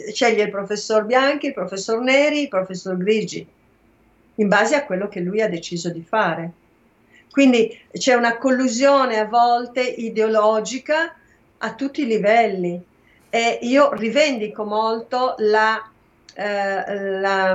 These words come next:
il, il ruolo del perito, del C T U, deve essere asettico, fuori da contaminazioni. La stessa cosa vale per il consulente del P M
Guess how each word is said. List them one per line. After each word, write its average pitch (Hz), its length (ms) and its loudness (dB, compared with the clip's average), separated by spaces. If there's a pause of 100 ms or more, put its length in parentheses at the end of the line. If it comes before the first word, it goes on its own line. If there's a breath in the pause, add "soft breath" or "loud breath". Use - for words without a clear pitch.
(1160)
il, 220 560 2 (100)
il 220 180 -2
ruolo 262 260 6
del 240 220 2
perito, 247 520 0
del 190 180 -4
C 226 200 -8
T 247 100 -10
U, 302 260 0
deve 220 220 2
essere 226 400 -2
asettico, 220 880 -2 (160)
fuori 269 440 4
da 170 200 -2
contaminazioni. 208 1160 -6 (380 soft breath)
La 214 100 2
stessa 247 320 0
cosa 262 300 4
vale 208 500 2
per 226 240 2
il 214 140 -6
consulente 208 720 -6
del 190 180 -8
P - 140 -16
M 190 340 0